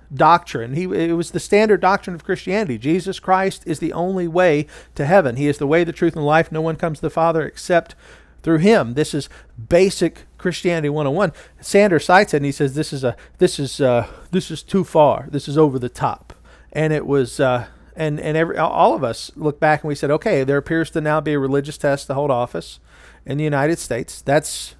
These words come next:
not something that has been in the past, but now, of course, uh, because the, the left will not accept anything except for total agreement with their position. They will not accept anything except for,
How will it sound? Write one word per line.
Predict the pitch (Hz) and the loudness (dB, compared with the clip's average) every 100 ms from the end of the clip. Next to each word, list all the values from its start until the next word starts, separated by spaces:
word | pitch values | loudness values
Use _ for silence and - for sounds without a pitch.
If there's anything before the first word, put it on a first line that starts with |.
| - | -18
not | 127 135 160 202 | -6 0 0 0
something | - 139 131 131 160 - | -2 -4 -4 -8 -10 -4
that | 139 | -2
has | 143 135 | -2 -4
been | 147 | -4
in | 139 | -4
the | 127 | -4
past, | 127 123 139 - | -6 -6 -6 -10
but | 131 | -8
now, | 131 143 147 - - - - | -4 -4 -4 -12 -20 -18 -16
of | - | -8
course, | 135 139 - - - - - | -4 -4 -6 -20 -20 -20 -10
uh, | 131 127 117 | -4 -2 -2
because | 131 135 151 135 | -4 -4 -2 -2
the, | - 135 | 0 -2
the | 127 135 | 0 2
left | 160 196 - | 4 4 2
will | 160 170 | -2 0
not | 185 196 | 2 2
accept | 185 - 202 185 - - - - - | 0 -2 2 2 0 -8 -20 -12 -2
anything | 190 226 - 185 170 | 0 0 -2 -4 -4
except | 156 - 160 - | -6 -2 -2 -2
for | 147 | -4
total | 135 - 190 190 190 185 - - - | -2 0 4 4 2 0 -14 -20 -8
agreement | 151 143 160 185 139 135 - | -4 0 4 4 2 -4 -8
with | - 131 | -4 -2
their | 131 156 | 2 0
position. | 165 160 202 - 104 123 - | 0 2 2 2 -12 -16 -14
They | 143 127 | -8 -4
will | 147 | -2
not | 156 | 0
accept | 165 - 160 | 0 -4 -6
anything | 160 160 160 151 | -6 -6 -6 -6
except | 143 151 139 | -6 -6 -4
for, | 139 127 | -6 -8